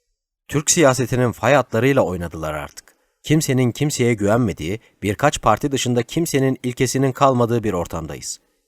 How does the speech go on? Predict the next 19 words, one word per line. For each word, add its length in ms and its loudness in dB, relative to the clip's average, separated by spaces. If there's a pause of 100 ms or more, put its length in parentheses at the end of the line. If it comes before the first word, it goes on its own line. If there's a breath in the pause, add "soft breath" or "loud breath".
(120)
Bin 140 2
dokuz 300 2
yüz 140 0
yirmi 280 0
bir 220 0
anayasasını 520 0
isteyen 460 -2
ve 140 -2
ülkenin 440 0
bölünmesi 460 0
umurlarında 600 0
olmayan 500 2
Cumhur 360 -4
ve 100 2
Millet 300 -4
İttifakı 580 -6 (220 soft breath)
aldı 340 2
başını 320 -2
gidiyor. 460 -14